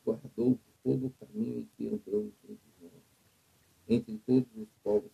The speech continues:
pelos quais, no meio dos quais passamos.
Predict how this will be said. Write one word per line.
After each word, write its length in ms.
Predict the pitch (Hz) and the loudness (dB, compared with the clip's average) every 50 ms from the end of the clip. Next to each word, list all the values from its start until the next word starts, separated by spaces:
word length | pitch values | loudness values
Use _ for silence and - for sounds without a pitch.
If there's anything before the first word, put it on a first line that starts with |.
| _ _ | _ _
pelos 240 | - 101 - - - _ _ _ _ _ | -4 -4 -4 -4 -12 _ _ _ _ _
quais, 280 | - 104 104 107 107 - _ _ _ _ _ _ _ _ _ _ _ _ _ _ _ _ _ _ _ _ _ _ | -6 0 2 2 2 0 _ _ _ _ _ _ _ _ _ _ _ _ _ _ _ _ _ _ _ _ _ _
no 220 | 107 107 107 107 - _ _ _ _ _ _ _ | 0 0 0 0 -2 _ _ _ _ _ _ _
meio 300 | 101 101 101 104 104 101 | -6 -4 -2 -2 -2 -4
dos 220 | - _ _ _ _ _ | -8 _ _ _ _ _
quais 340 | 101 101 107 110 110 110 - _ _ _ _ _ _ _ | -4 0 0 0 0 -2 -8 _ _ _ _ _ _ _
passamos. 600 | - - 135 - _ _ - - - 92 - - | -20 -20 -20 -20 _ _ -18 -18 -16 -18 -20 -20